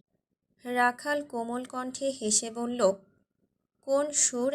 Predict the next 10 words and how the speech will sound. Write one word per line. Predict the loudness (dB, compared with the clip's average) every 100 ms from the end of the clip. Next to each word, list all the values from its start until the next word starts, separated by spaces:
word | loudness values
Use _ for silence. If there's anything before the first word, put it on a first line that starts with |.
| 0
একজন | -2 -2 -4 -4 0
রাজকুমারীকে | 0 0 -4 -4 -4 -4 -4 -6
আকৃষ্ট | -4 -4 -6 -4 -6 -6
করতে | -8 -6 -6 -8
পারে | -6 -4 -2 -2
তা | -2 0 0
একজন | 0 -4 -6 -2
বাঁশিওয়ালা | 0 2 0 0 -2 -2 -4
ঠিকই | -8 -10 -6 -2
জানে।" | 0 0 -2